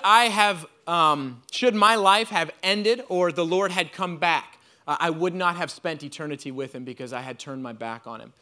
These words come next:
Uh, I remember, um, I remember s-, deliberately sinning.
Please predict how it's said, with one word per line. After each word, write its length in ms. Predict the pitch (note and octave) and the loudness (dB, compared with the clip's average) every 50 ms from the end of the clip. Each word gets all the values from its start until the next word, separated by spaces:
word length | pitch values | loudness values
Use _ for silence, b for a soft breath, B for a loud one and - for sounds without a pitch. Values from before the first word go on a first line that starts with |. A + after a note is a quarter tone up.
| b b b b b b - | b b b b b b -2
Uh, 160 | C#3 C#3+ C3+ | 0 0 2
I 120 | - E3 F3 | 2 2 2
remember, 760 | F3+ F3+ F3 F3 F3 F3 F#3 F#3+ F#3 F3+ F3 E3 D#3 b b b b b b b b b b _ - | 2 2 0 0 0 0 0 0 2 2 2 0 0 b b b b b b b b b b _ -4
um, 600 | D#3 D#3 D3+ D3+ D3 C#3 C3 C3 A#2+ A2+ A2+ A2 _ _ _ _ _ _ _ _ _ _ _ _ _ _ _ _ _ _ _ - - - - A2 A#2 - | -2 0 2 2 2 0 -2 -4 -6 -10 -12 -16 _ _ _ _ _ _ _ _ _ _ _ _ _ _ _ _ _ _ _ -20 -20 -18 -16 -16 -14 -6
I 120 | - - F#3 | 0 0 2
remember 640 | G3 G#3 G3+ F#3+ F#3+ G3+ G#3+ A#3 A#3 A3 G#3+ F#3+ E3+ | 2 2 2 2 2 4 4 4 4 4 4 2 2
s-, 420 | D3 - - - - - - E3+ D#3+ D3+ | 0 -2 -6 -10 -16 -18 -18 -16 -4 2
deliberately 720 | E3 G#3+ G3+ G3+ G#3+ A3+ G#3+ G3 A3+ G3+ F3+ F#3 F3+ F3 | 2 2 4 6 4 4 4 4 2 2 2 0 -2 -2
sinning. 540 | - - - G3+ F#3 D#3 B2 G#2+ G2 A2+ | -2 -4 -4 -4 -2 -2 -4 -6 -8 -14